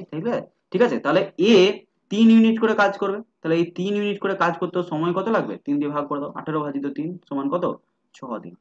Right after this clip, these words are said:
ওকে? তাহলে ছ দিন হয়ে যাবে, অর্থাৎ option ডি হয়ে যাবে কোশ্চেনটা correct answer। চলে যাই next প্রশ্নতে। Next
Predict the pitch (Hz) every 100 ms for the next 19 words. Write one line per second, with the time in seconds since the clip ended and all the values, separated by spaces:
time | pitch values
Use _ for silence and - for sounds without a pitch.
0 | _ - 214 190 - _ _ _ _ _
1 | _ _ _ _ - 117 - 131 165 170
2 | 139 139 - - 139 123 120 - 147 143
3 | 190 151 123 120 117 117 131 127 107 113
4 | 123 123 190 - _ _ _ _ _ 165
5 | 175 220 226 151 165 - 143 113 - -
6 | _ _ _ _ _ _ _ _ _ _
7 | _ _ _ _ _ _ _ - 165 -